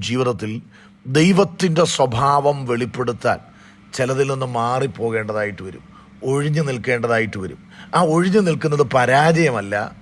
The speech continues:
അവിടെ ദൈവത്തിൻ്റെ ചില പ്രത്യേക പ്രവൃത്തിയും കരുതലും ഇടപെടലുകളും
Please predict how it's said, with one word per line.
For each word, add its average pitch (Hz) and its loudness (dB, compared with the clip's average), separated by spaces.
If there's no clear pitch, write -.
അവിടെ 156 2
ദൈവത്തിൻ്റെ 160 0
ചില 127 0
പ്രത്യേക 127 -4
പ്രവൃത്തിയും 123 -4
കരുതലും 123 -4
ഇടപെടലുകളും 127 -4